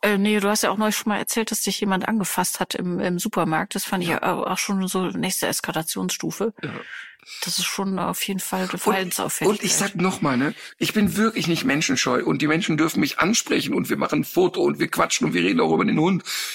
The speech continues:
Speaker 2: Und, und du wirst wirklich keinen finden, der sagt, der war unfreundlich. Ich
Speaker 1: Mhm.
Speaker 2: gehe wirklich nett mit den Leuten um. Aber das sind so Momente, wo ich denke, das kann doch nicht wahr sein. Das ist doch ein Erziehungsproblem,
Speaker 1: Ja.
Speaker 2: nicht zu spüren, dass der andere jetzt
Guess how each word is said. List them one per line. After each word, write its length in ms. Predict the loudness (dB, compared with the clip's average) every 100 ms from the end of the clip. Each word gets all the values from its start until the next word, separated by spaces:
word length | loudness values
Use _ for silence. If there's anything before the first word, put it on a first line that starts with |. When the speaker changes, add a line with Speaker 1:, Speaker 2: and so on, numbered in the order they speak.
| -12 -14 2
Speaker 2:
Und, 260 | 2 2
und 180 | 0 2
du 100 | 4
wirst 220 | 2 2
wirklich 260 | 2 2 0
keinen 280 | 2 2 2
finden, 260 | 2 2
der 100 | 0
sagt, 180 | -2 0
der 80 | 0
war 120 | 2
unfreundlich. 680 | 0 -2 0 -2 0 -4 -2
Ich 100 | 0
Speaker 1:
Mhm. 200 | 2 2
Speaker 2:
gehe 220 | 0 4
wirklich 300 | 2 2 0
nett 180 | 0 2
mit 100 | 0
den 80 | 2
Leuten 240 | 2 0
um. 140 | -4 -4 -8 -8 -10 -12 -6 -2
Aber 180 | 0
das 200 | 0 0
sind 160 | 0 2
so 100 | 2
Momente, 440 | 2 2 0 0 2
wo 100 | 2
ich 80 |
denke, 340 | 0 0 0 0 -4 -16 -16
das 160 | -6 -2
kann 160 | 2 4
doch 60 |
nicht 280 | 2 0 0
wahr 200 | 2 2
sein. 160 | 2 2
Das 120 | 0
ist 140 | 0
doch 100 | 2
ein 80 | 0
Erziehungsproblem, 960 | 0 0 2 2 2 -2 -2 0 0 -4 -10 0
Speaker 1:
Ja. 100 | 4
Speaker 2:
nicht 220 | 4 2
zu 100 | 0
spüren, 560 | 0 4 4 4 2 -6 -16 -20 -20 _
dass 180 | -2 0
der 160 | 0 2
andere 240 | 2 4
jetzt 420 | 2 0 -4 -10